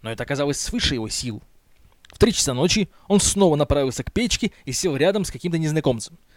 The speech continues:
Прежде чем хозяин успел подойти к нему и шёпотом предостеречь его, из окна раздался выстрел, множество пуль вонзилось в грудь Макджи,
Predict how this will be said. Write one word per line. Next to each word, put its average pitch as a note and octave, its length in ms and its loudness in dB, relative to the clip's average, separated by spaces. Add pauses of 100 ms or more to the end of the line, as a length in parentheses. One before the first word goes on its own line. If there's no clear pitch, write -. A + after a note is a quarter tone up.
(340)
Прежде D#3+ 260 6
чем D3+ 140 0
хозяин D3+ 360 0
успел D3 340 -2
подойти D3 340 0
к - 100 -14
нему A#2+ 220 -2 (180)
и E3+ 60 -4
шёпотом - 320 2
предостеречь D#3+ 680 2
его, A#2+ 200 0 (440)
из C3+ 140 -4
окна G#3 200 0
раздался D3 440 2
выстрел, G3+ 440 0 (160)
множество D#3+ 420 4
пуль D#3+ 180 4
вонзилось C#3+ 520 0
в D3+ 120 -2
грудь C#3+ 220 6
Макджи, C3+ 420 0